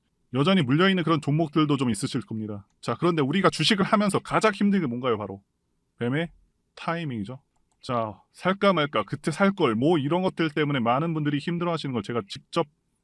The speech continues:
눈으로 봤습니다. 자, 저는 다 공개해드리고 있고요.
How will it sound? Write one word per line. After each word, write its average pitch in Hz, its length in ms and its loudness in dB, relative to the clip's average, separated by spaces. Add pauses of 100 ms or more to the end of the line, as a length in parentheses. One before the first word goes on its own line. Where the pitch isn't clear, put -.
(100)
눈으로 135 440 -2
봤습니다. 113 680 -8 (540)
자, 120 160 -6
저는 143 300 -2
다 143 320 2
공개해드리고 135 680 -4
있고요. 110 320 -6